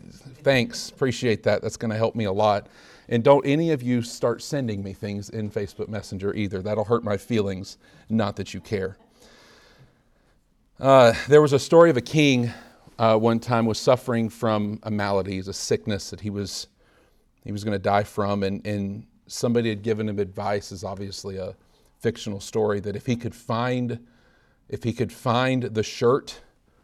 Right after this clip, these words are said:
of a contented man and he were to put that shirt on, he would be cured. And so people in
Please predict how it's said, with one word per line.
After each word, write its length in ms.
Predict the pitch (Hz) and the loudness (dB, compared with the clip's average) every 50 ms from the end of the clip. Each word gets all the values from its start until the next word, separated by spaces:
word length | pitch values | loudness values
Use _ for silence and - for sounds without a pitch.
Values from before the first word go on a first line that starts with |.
| _ _ | _ _
of 140 | 110 110 101 | -8 -4 -2
a 80 | 104 101 | -2 -4
contented 720 | - - 110 98 92 - - 147 151 - - 143 123 110 | -4 -4 -6 -6 -6 -4 -4 -4 -4 -2 -2 -4 -4 -2
man 460 | 110 113 113 104 98 90 82 87 92 - _ _ _ _ _ _ _ _ _ _ _ _ _ - | -2 -2 0 -2 -2 -4 -6 -10 -14 -18 _ _ _ _ _ _ _ _ _ _ _ _ _ -14
and 100 | 92 92 | -12 -8
he 100 | - 110 | -6 -4
were 100 | 101 104 | -2 -2
to 80 | - - | -2 -2
put 260 | - 139 131 120 - | 0 0 0 0 0
that 180 | 131 113 - | -2 -4 -4
shirt 320 | - - - 139 117 101 92 | -6 -4 -2 0 0 0 -2
on, 260 | 90 - - - - _ _ _ _ _ _ _ _ _ | -4 -8 -12 -16 -20 _ _ _ _ _ _ _ _ _
he 100 | - 110 | -6 -4
would 120 | 104 92 | -4 -4
be 100 | - 95 | -6 -10
cured. 420 | - - - - 98 85 85 - - _ _ _ _ _ _ _ _ _ _ _ _ _ _ _ - | -12 -10 -8 -8 -8 -8 -8 -14 -20 _ _ _ _ _ _ _ _ _ _ _ _ _ _ _ -6
And 160 | 104 110 95 | -6 -6 -4
so 560 | - - 120 113 113 113 113 110 101 113 - _ _ _ _ _ _ _ _ _ _ _ - | 2 6 8 8 10 8 8 6 2 -6 -12 _ _ _ _ _ _ _ _ _ _ _ -2
people 360 | 139 139 123 - 139 131 120 | 0 0 2 4 4 6 6
in 280 | 113 113 110 110 113 | 6 4 2 -2 -6